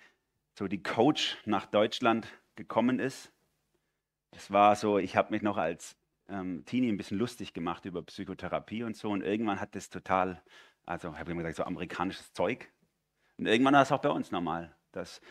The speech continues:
psychotherapeutische Praxisen aufgemacht haben, achtziger, neunziger, das bei uns angefangen. Und viele Menschen dann nicht mehr nur verschämt zum Psychodoc gegangen sind, sondern einfach regelmäßig gegangen. Ist gut, einen Ort zu haben, wo man auspacken kann, wo man Dinge aufarbeiten kann.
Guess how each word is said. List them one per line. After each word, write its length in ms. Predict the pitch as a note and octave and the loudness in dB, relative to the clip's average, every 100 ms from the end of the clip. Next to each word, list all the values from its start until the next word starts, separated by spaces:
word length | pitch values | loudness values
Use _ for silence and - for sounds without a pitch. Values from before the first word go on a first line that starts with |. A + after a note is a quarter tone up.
| - _ | -20 _
psychotherapeutische 640 | - G2+ G2 F#2+ F#2+ F#2+ | -8 -4 0 2 2 -2
Praxisen 600 | E2 A#2+ - A2 G2+ G#2 | 2 0 0 -10 -10 -8
aufgemacht 460 | - A2 G#2 G2+ - | -6 -6 -2 -2 -2
haben, 160 | F#2 F2 | -6 -6
achtziger, 320 | F2+ - F#2 | -8 -8 -4
neunziger, 400 | F2+ G2 G2 F#2 | -2 -4 -6 -10
das 100 | - | -8
bei 120 | F#2 | -10
uns 120 | F2 | -8
angefangen. 480 | F2 G2+ - G2+ F#2+ - - - - | -10 -10 -8 -8 -10 -14 -20 -20 -14
Und 140 | G2+ | -12
viele 200 | - G#2+ | -6 -2
Menschen 460 | G2 G2+ A#2 A2+ G2+ | 0 0 -2 -4 0
dann 240 | G2+ G2+ | 2 2
nicht 160 | G#2+ G#2+ | 0 0
mehr 120 | G#2+ | 2
nur 140 | G#2+ | 2
verschämt 540 | G2+ G2 - A2+ A#2+ - | 0 -4 -2 0 0 -4
zum 200 | G#2 - | -10 -10
Psychodoc 600 | - A#2 G#2+ G#2+ G#2 - | -8 -6 -4 -4 -6 -6
gegangen 360 | A2 G2+ G#2 G#2+ | -2 0 0 -2
sind, 320 | - G#2+ G#2+ | -8 -8 -8
sondern 260 | G#2+ G#2+ | -4 -4
einfach 400 | - G2 - F#2+ | -4 -8 -12 -10
regelmäßig 480 | G2 G2+ D#2 D#2 D#2+ | -8 -6 -8 -10 -12
gegangen. 460 | D#2 - - E2+ E2+ _ _ _ _ | -14 -14 -16 -18 -20 _ _ _ _
Ist 140 | - | -12
gut, 300 | A#2+ A#2 - | -4 -4 -6
einen 100 | - | -10
Ort 220 | - E2+ | -8 -8
zu 160 | - F2 | -8 0
haben, 320 | F2+ F#2 F2 | 0 0 -2
wo 80 | E2+ | -6
man 180 | E2+ - | -4 -4
auspacken 520 | G2 - - - F2+ | -4 -4 -8 -8 -8
kann, 200 | F#2 F2+ | -8 -6
wo 60 | F2 | -6
man 160 | F2+ | -6
Dinge 280 | F2 G2 F#2+ - - - - | -4 -4 -6 -8 -20 -18 0
aufarbeiten 720 | G2+ G#2+ F2+ G2+ G#2 G2 G2+ | 2 2 0 2 2 2 -4
kann. 360 | G2 F#2 F#2 | -8 -8 -10